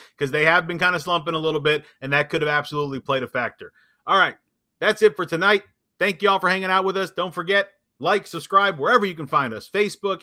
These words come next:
Instagram, Twitter, TikTok, full episodes on YouTube. He's Ryan Griffin.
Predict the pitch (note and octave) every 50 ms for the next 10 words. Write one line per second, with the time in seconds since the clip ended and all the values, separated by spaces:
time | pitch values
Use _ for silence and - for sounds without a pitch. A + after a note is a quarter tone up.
0 | - G#3 A3 G3 - F#3+ F3 F3+ F#3+ F#3 F3+ F3 D#3+ - - A3 G#3+ G3 G3 F#3
1 | - _ _ _ - - G#3+ G#3 G#3 - G#3 G3 F#3 F3+ - _ _ - A#3 A#3+
2 | A#3 - G3 G3 - F3+ - G3 F#3+ F3+ E3+ D#3+ - _ - F3 G#3+ A#3+ B3+ A#3
3 | G#3+ G#3 G3+ F#3+ D3+ - F#3+ F#3+ F3+ E3 C#3+ _ _ _ _ _ _ _ - -
4 | B3+ C4+ G3+ G#3 A3 G#3+ G3+ G3 E3+ E3+ E3+ D3 - E3 D#3+ C#3+